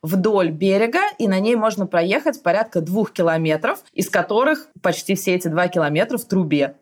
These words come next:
При должном навыке можно ехать всё время под козырьком. И работает она, конечно, не всегда. Там нужно очень определённое узкое окно свеллов, и уже тогда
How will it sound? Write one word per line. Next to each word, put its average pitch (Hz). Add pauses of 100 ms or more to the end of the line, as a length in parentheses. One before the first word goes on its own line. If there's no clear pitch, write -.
При 165
должном 156
навыке 226
можно 165
ехать 175
всё -
время 160
под 156
козырьком. 165 (380)
И 202
работает 208
она, 185
конечно, 185
не 170
всегда. 185
Там 190 (160)
нужно 185
очень 180
определённое 175
узкое 165
окно 175
свеллов, 302 (300)
и 208
уже 214
тогда 202